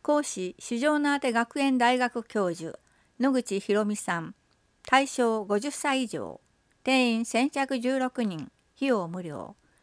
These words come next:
申し込み、電話か来館。お正月飾り、しめ縄作り。十一月二十六日日曜日、午前十時から正午と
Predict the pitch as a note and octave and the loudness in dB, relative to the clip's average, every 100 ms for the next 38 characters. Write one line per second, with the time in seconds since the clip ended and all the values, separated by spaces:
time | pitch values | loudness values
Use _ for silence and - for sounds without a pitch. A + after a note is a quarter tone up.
0 | _ _ _ _ _ A#3 C#4 - - B3 | _ _ _ _ _ 4 4 2 -2 2
1 | A#3 A3 - _ - A#3+ C4+ C4 B3+ B3 | 2 -2 -8 _ 2 4 6 2 0 -2
2 | F#3+ G3 - E3+ E3 - - _ _ _ | 0 0 -2 -8 -8 -12 -18 _ _ _
3 | _ _ _ _ _ _ _ _ _ _ | _ _ _ _ _ _ _ _ _ _
4 | _ _ _ _ _ _ _ _ _ - | _ _ _ _ _ _ _ _ _ -4
5 | - D4+ D4+ C#4+ C#4 - C#4 A#3 F3+ E3 | 0 2 4 2 -2 -2 2 2 0 -2
6 | - _ _ _ _ _ - - A#3 C4 | -8 _ _ _ _ _ -8 2 6 8
7 | B3+ B3+ A#3+ G#3 G#3 D#3+ D3 A#2 - _ | 8 8 6 2 -6 -8 -8 -10 -14 _
8 | _ _ _ _ _ _ _ _ _ _ | _ _ _ _ _ _ _ _ _ _
9 | _ _ _ _ _ - A3+ D#4 D#4+ D4 | _ _ _ _ _ -2 2 2 0 0
10 | C#4 C#4 - B3+ A#3+ B3+ C4 A#3 F#3+ G3 | 0 0 2 0 4 2 4 4 4 2
11 | G3 C#4 C4+ C4 B3 G#3 A3 A3+ D4 C#4+ | 0 2 2 0 -4 0 0 0 2 2
12 | G#3 E3 B2 - _ _ _ _ _ - | 2 -2 -8 -14 _ _ _ _ _ 2
13 | B3+ B3 G#3 F3+ A3+ D#4 B3+ A3 F#3+ G3 | 4 6 2 0 -2 -2 -2 -2 -2 0
14 | - C4+ G#3+ F#3+ - E3 | 2 2 2 0 0 -2